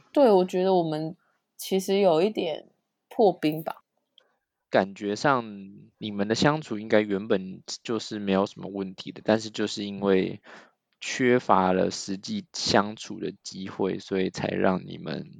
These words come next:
Speaker 2: 变得没有那么熟悉。那之后等他回来了，然后你们有更多的接触机会之后，你们的那个关系就逐渐被修补回来的感觉。
Speaker 1: 那时候啊，那时候会觉得，诶，已经，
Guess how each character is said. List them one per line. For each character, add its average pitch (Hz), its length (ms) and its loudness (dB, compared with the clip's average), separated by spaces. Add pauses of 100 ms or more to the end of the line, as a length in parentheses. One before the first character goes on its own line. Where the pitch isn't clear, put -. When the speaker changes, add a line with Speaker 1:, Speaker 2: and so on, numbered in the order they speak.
(160)
Speaker 2:
变 98 220 0
得 92 120 0
没 95 120 -6
有 95 100 0
那 95 80 -6
么 95 100 -8
熟 92 280 -6
悉。 95 400 -14
那 101 160 4 (120)
之 104 200 -10
后 104 180 0
等 95 220 -12
他 101 200 2
回 107 160 0
来 90 180 4
了， 92 420 -2 (500)
然 98 140 -4
后 104 80 4
你 101 100 -6
们 95 160 -2
有 92 80 2
更 101 240 0
多 101 100 2
的 98 80 -2
接 92 200 0
触 107 160 -10
机 92 260 -8
会 101 160 -2
之 95 180 -6
后， 95 140 -2 (220)
你 104 80 -14
们 95 160 -4
的 95 100 0
那 98 100 -6
个 95 360 2
关 92 180 0
系 101 160 -6
就 98 160 2
逐 95 240 -10
渐 95 220 -2
被 92 420 0 (140)
修 107 320 2
补 - 240 -10
回 71 160 -2
来 64 120 2
的 - 120 -4
感 - 240 -6
觉。 - 240 -18 (500)
Speaker 1:
那 277 160 4
时 208 160 0
候 208 200 6
啊， 143 200 -2
那 220 100 0
时 220 120 4
候 185 60 8
会 202 100 6
觉 160 160 0
得， - 220 -6
诶， 214 300 -2
已 185 120 -2
经， 214 440 -4